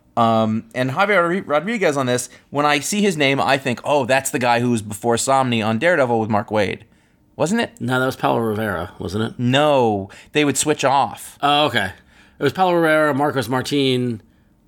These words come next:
Speaker 2: and then was Javier Rodriguez
Speaker 1: I believe
Speaker 2: on?
Speaker 1: so.
Speaker 2: Okay.
Speaker 1: I think he
Speaker 2: All
Speaker 1: came
Speaker 2: right.
Speaker 1: along later.
Speaker 2: Yep.
Speaker 1: Um, but he was really good, and I
Speaker 2: Yeah.
Speaker 1: thought, "Oh, that's," and so as I'm reading this, I'm like, "Okay, this looks pretty good." And I got to a certain point in this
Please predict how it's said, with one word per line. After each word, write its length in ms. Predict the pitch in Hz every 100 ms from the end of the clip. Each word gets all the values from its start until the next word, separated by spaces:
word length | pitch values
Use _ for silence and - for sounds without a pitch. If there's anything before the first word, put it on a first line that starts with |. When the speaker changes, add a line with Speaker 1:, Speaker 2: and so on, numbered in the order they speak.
| -
Speaker 2:
and 100 | 120
then 100 | 131
was 140 | 156 151
Javier 320 | 160 175 175
Rodriguez 320 | 175 185 190
Speaker 1:
I 60 | -
believe 260 | 135 135
Speaker 2:
on? 60 | -
Speaker 1:
so. 120 | 110 135
Speaker 2:
Okay. 120 | 123
Speaker 1:
I 40 | 123
think 160 | 175
he 80 | 175
Speaker 2:
All 60 | 170
Speaker 1:
came 100 | 151
Speaker 2:
right. 60 |
Speaker 1:
along 200 | 139 123 117
later. 320 | 107 98 98
Speaker 2:
Yep. 360 | 123 139 - 127
Speaker 1:
Um, 460 | 131 127 123 113 - - _ _ _
but 120 | - 160
he 180 | 220
was 100 | 214
really 220 | 160 156 123
good, 320 | 131 110 98
and 100 | 110
I 40 |
Speaker 2:
Yeah. 120 | 147
Speaker 1:
thought, 140 | 135 131
"Oh, 160 | 175 156
that's," 300 | 160 - - - -
and 140 | 151 165
so 100 | 202
as 140 | 180
I'm 100 | 185
reading 220 | 240 233
this, 100 | 165
I'm 60 | 185
like, 160 | 208
"Okay, 180 | 339 247
this 160 | 233 233
looks 140 | 220
pretty 200 | - 170
good." 300 | 143 147 135 - - _
And 120 | 156
I 60 | 165
got 420 | 170 131 143 175
to 120 | - 196
a 60 |
certain 300 | - 202 180
point 360 | - 208 240 -
in 200 | 143 139
this 340 | 135 127 -